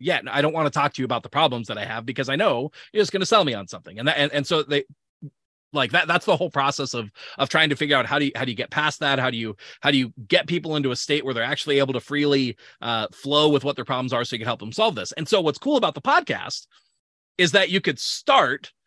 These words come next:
by, by at least finding out what their motivation is, right? So, "I've got a problem, I need to be connected to a solution. But in order for something to be a solution, I need to know where somebody's heading." And so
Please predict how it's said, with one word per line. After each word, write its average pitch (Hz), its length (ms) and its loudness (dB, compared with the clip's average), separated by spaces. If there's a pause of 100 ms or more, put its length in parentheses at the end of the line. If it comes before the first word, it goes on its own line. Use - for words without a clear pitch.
(400)
by, 156 460 6
by 151 220 2
at 147 120 0
least 208 300 -4
finding 175 320 0
out 151 100 -2
what 135 120 -6
their 120 100 -4
motivation 110 560 -4
is, - 220 -18
right? 135 220 -2
So, 139 280 2 (240)
"I've 131 140 -4
got 147 120 4
a 127 60 -4
problem, 190 420 2
I 151 60 2
need 139 140 0
to 135 40 -10
be 135 80 -6
connected 131 380 -8
to 135 100 -10
a 120 60 -4
solution. 113 540 -8
But 120 160 -8 (120)
in 131 80 -6
order 151 200 0
for - 80 -18
something 147 240 -6
to 113 40 -10
be 120 80 -6
a 113 60 -6
solution, 139 400 -8
I 107 60 -12
need 117 140 -10
to 107 40 -12
know 120 160 -6
where 113 80 -8
somebody's 107 320 -16
heading." - 220 -20 (760)
And 165 140 4
so 175 460 6